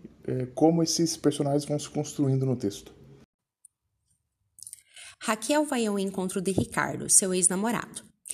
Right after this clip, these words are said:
Speaker 2: Ela é uma mulher fútil que agora namora um homem rico e mesmo assim vai ao encontro de seu ex, pobretão. Ela estranha um último encontro em um lugar tão inusitado e distante,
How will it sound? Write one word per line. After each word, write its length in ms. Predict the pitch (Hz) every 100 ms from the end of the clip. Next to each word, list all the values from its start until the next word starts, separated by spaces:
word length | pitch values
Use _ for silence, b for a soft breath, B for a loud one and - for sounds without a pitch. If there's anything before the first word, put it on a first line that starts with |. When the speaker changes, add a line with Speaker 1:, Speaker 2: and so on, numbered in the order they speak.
| B B -
Speaker 2:
Ela 320 | 151 170 185
é 60 |
uma 140 | 175 180
mulher 320 | 190 196 247
fútil 520 | - - 170 175 147 131
que 140 | -
agora 340 | 180 156 165 240
namora 300 | 220 214 233
um 80 |
homem 240 | 233 247 320
rico 480 | 208 135 - 123 - B B B
e 100 | 170
mesmo 440 | 170 160 196 233
assim 320 | 220 - 196 208
vai 260 | 196 190
ao 140 | 196 196
encontro 480 | 196 175 156 165
de 100 | 160
seu 280 | 170 - 196
ex, 200 | 156 -
pobretão. 560 | - 151 156 202 - 127 - - _ - B B 247 214
Ela 180 | 175 185
estranha 520 | 220 - 156 147 139
um 200 | 147 151
último 280 | 180 - 202
encontro 500 | 175 175 160 175 247
em 120 | 233
um 120 | 220
lugar 380 | 190 175 175 -
tão 180 | 202 240
inusitado 880 | 285 277 254 294 - 175 202 208 247
e 80 |
distante, 680 | 214 269 - - 127 127 131